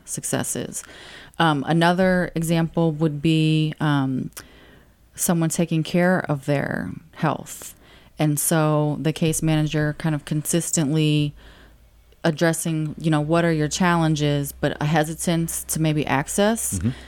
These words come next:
Speaker 1: that care because there is a divide with those systems and community. And so someone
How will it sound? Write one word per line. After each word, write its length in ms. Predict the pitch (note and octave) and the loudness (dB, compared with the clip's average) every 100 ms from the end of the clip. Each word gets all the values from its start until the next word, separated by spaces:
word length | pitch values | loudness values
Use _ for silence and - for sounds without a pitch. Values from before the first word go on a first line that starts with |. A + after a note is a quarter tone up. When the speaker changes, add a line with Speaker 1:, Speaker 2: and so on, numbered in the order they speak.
| - | -4
Speaker 1:
that 180 | F#3+ F#3 | 0 0
care 340 | - G#3 A3 A3 | 0 2 2 0
because 380 | F3+ E3+ D#3 | -2 -2 -2
there 320 | D3 D3+ D3 - - - - - | 0 0 0 -4 -14 -20 -20 -8
is 140 | D#3+ D3+ | -4 -2
a 40 | |
divide 380 | D#3 D3 C#3+ D#3 | -2 0 0 0
with 140 | E3 | -2
those 160 | D#3+ D#3 | -2 -2
systems 600 | - D#3+ - G3 G#3+ G#3+ | -2 -4 -2 -2 -2 -6
and 200 | - D#3 | -4 -4
community. 540 | D3+ D#3 E3 F#3 A3 A3+ - - - - | -2 -2 0 2 0 -2 -8 -20 -12 -2
And 160 | D#3+ D3+ | -2 0
so 580 | - E3 D#3 D3+ D3+ - | 2 4 4 2 0 -4
someone 500 | - E3 D#3+ D3+ | -2 0 0 -2